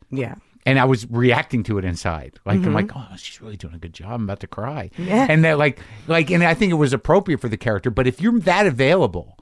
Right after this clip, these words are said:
Speaker 1: Mm-hmm.
Speaker 2: that's gotta be part of it. Like,
Speaker 1: Right.
Speaker 2: you know, not that you're going to be rejected,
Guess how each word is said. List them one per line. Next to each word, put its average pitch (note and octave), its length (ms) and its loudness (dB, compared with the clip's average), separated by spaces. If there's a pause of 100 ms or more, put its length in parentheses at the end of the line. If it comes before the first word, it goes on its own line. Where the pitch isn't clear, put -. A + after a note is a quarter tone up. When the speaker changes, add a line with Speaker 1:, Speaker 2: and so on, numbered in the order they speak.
Speaker 1:
Mm-hmm. D3 260 0
Speaker 2:
that's E3 240 0
gotta G3 240 0
be C3 140 -2
part B2+ 280 0
of F2 100 -8
it. - 140 -14 (320)
Like, C3+ 240 2
Speaker 1:
Right. F3 220 2
Speaker 2:
you C3+ 80 4
know, C3+ 100 2
not D3+ 380 2 (160)
that C#3 180 2
you're C#3 120 2
going C#3 260 2
to C3+ 80 -2
be A#2+ 100 0
rejected, G#2 760 -4